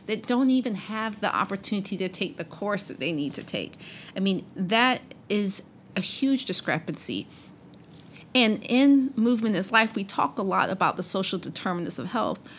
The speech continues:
which can sometimes be zip code or opportunities, but this is a determinant of,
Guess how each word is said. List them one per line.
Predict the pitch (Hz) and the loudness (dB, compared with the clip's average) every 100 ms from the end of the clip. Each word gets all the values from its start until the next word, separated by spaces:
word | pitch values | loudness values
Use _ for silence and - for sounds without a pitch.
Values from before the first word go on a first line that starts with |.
| - - | -18 -10
which | 202 208 196 - - - - - | 0 0 2 -2 -6 -12 -20 -6
can | 214 | -4
sometimes | 196 190 220 175 - | 0 0 2 2 0
be | 180 | -4
zip | 160 - 214 - | -2 -2 -2 -4
code | - 226 196 196 180 - | -4 0 2 2 0 -2
or | 175 160 160 139 - - | -2 0 -2 -2 -6 0
opportunities, | 190 175 190 - 233 226 214 | 0 0 -2 0 0 0 -4
but | - 190 - | -4 -8 -4
this | 254 330 - | -2 0 0
is | 320 262 | -2 0
a | 202 | 0
determinant | 190 - - 226 220 185 | -2 -4 0 0 0 0
of, | 139 | -2